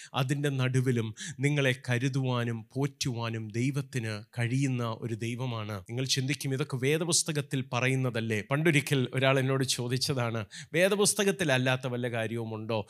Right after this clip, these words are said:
ഇങ്ങനൊക്കെ നടക്കുമോ?" ഞാൻ നിങ്ങളോട് പറയട്ടെ, ഒന്നാമത് വേദപുസ്തകത്തിൽ എഴുതിയേക്കുന്നത് കെട്ടുകഥകളല്ല, ഇത്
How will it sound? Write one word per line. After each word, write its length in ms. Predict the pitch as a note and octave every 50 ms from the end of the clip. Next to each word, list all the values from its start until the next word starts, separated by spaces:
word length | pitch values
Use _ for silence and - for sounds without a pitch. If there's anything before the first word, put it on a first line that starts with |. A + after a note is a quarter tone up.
| - C3+ - -
ഇങ്ങനൊക്കെ 460 | C3 D3 D#3 D3+ C3+ B2+ C3 - C3
നടക്കുമോ?" 600 | A2+ A2 A2 G#2+ A2+ A2+ - - A#2 A2 A2 G#2+ F#2+ - - C#3+ -
ഞാൻ 140 | - G#3 G#3+
നിങ്ങളോട് 360 | F#3 D3+ C#3+ C#3 C#3 C#3+ C#3+
പറയട്ടെ, 380 | C3 C3 A#2+ A2 A#2+ B2 B2+ - B2+ A2+ - - - - - -
ഒന്നാമത് 480 | - B2+ C#3+ F#3 G#3+ G3 C#3+ B2+ A2+ A#2+
വേദപുസ്തകത്തിൽ 800 | A2+ A#2 A2+ A#2 B2 D3 D3+ D#3 - - D#3+ C#3 C#3 C3 C3+ A#2 A2+
എഴുതിയേക്കുന്നത് 720 | A2+ A2+ B2 C#3+ D3+ C#3 A#2+ - - G#2+ G#2+ G#2+ G2+ G#2+ G2 - _ _ _ _ -
കെട്ടുകഥകളല്ല, 880 | - C#3 C3 - - F#3 C#3+ D#3+ C3 B2 B2 C3+ C#3+ B2 G2+ G#2 G#2+ B2+ A#2 G#2 F#2 - - - - - -
ഇത് 240 | B2 C3 C3 C#3+